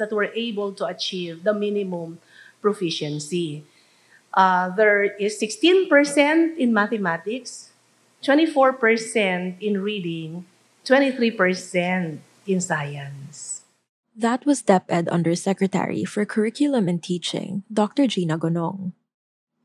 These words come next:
Speaker 2: In the Philippines, almost seven thousand two hundred fifteen-year-old students from one hundred eighty-eight schools completed the test.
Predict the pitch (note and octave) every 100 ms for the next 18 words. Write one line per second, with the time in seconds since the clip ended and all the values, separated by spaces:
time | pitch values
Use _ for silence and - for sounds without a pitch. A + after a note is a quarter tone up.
0 | - B3 A#3 - A#3+ A#3+ F3+ D#3 D#3 F#3
1 | - A3+ A3 A#3 - C4 D#4 C#4 G3+ F#3+
2 | G3 A#3 A#3+ C4 A3 G3 A3+ - C4+ C#4+
3 | G#3+ F#3 E3 - F#3+ F3+ - - - G#3
4 | G#3 A3 C#4+ B3+ G3 F#3 D#3 C#3+ - -
5 | E3 - - - - - - B3 G3+ F3
6 | D3 D#3+ - F3 C#3+ - -